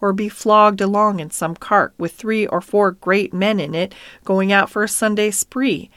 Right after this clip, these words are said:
as I have often seen in the place I lived in before I came here. No,"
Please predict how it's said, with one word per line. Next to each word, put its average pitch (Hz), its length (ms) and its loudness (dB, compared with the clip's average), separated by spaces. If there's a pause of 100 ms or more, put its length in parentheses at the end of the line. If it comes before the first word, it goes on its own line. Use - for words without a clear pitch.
(120)
as 180 160 -2
I 170 120 4
have 160 120 0
often 208 340 -2
seen 160 340 -8
in 180 120 -4
the 185 80 -4
place 196 340 -2
I 202 120 0
lived 208 300 -2
in 208 140 -2
before 220 440 -2
I 214 80 0
came 220 280 -6
here. 247 360 -4 (600)
No," 196 420 4